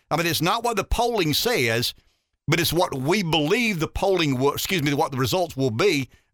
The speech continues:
based on some of the skewing, some of the, uh, I mean, Cahaly says the manipulating of the data. Um, now, now, I don't know that to be true. We'll find out. But in, um, in Pennsylvania, Oz ends up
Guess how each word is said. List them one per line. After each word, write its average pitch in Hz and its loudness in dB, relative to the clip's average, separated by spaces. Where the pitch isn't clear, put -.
based 175 0
on 156 0
some 165 -2
of 139 -2
the 127 -2
skewing, 113 -2
some 170 0
of 156 0
the, 151 2
uh, 135 2
I 151 2
mean, 160 -2
Cahaly 170 0
says 135 0
the 156 0
manipulating 156 0
of 113 -2
the 123 -2
data. 113 -2
Um, 110 0
now, 170 0
now, 175 0
I 175 2
don't 208 0
know 185 2
that 175 -2
to 151 -6
be 135 -4
true. 147 -2
We'll 143 0
find 143 -2
out. 131 -4
But 170 0
in, 156 -2
um, 117 -2
in 143 -2
Pennsylvania, 170 0
Oz 190 0
ends 180 -2
up 113 -2